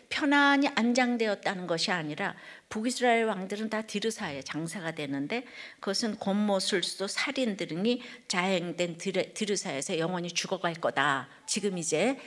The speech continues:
이런 의미가 있어요. 자, 칠 절입니다. 여호와의 말씀이 하나니의 아들 선지자 예후에게도 임하사 바하사와 그의 집을 꾸짖으심은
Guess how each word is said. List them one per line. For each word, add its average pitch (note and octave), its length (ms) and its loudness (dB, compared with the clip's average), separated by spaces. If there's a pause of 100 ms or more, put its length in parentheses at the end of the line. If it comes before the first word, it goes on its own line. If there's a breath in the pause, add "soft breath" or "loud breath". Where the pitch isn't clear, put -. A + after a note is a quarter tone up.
(120)
이런 A3+ 500 6
의미가 D#3+ 360 2
있어요. D#3 320 -4 (460 loud breath)
자, B2+ 220 -4
칠 C#4 180 0
절입니다. A3 680 6 (280 loud breath)
여호와의 G3 260 10
말씀이 F3+ 640 4 (160 loud breath)
하나니의 C#4+ 500 8
아들 A#3+ 220 6
선지자 B3 600 4
예후에게도 G3 640 6
임하사 D#3 540 2 (360 loud breath)
바하사와 F#3 580 6
그의 G3 240 6
집을 G3 240 2
꾸짖으심은 G#3+ 920 4